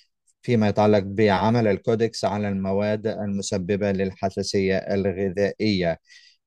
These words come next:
كانت لجنة الدستور الغذائي رائدة في دعم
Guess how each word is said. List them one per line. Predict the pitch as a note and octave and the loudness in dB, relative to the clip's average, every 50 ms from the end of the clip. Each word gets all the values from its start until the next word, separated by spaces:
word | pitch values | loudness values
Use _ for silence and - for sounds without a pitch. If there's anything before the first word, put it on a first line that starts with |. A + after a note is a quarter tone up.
| _ _ _ _ | _ _ _ _
كانت | - B2+ A#2+ A2+ G#2+ - A2+ | -2 2 2 2 2 2 2
لجنة | G#2+ G#2 G#2 G#2+ G#2 G2 G#2+ | 0 0 2 0 -2 0 0
الدستور | G2+ F#2 F#2+ F#2+ - - - A2 G2+ G2 | -2 0 -2 -4 -4 0 0 0 2 2
الغذائي | F#2+ F#2+ F2 G2 F#2+ G#2 A2+ A2+ - A#2+ A#2+ A2+ G#2+ | 0 0 0 0 2 2 2 2 0 0 -2 0 0
رائدة | G#2 G#2 G2+ G2 - A2+ A#2 G#2 G#2 G2 | 0 0 0 0 0 -2 -2 0 -2 -4
في | F#2+ - G#2+ G2+ G2 | -4 -4 -8 -8 -6
دعم | F#2+ G2 A2+ A2 G2+ F#2+ F#2 F#2 | -2 -2 -2 0 0 -2 -4 -6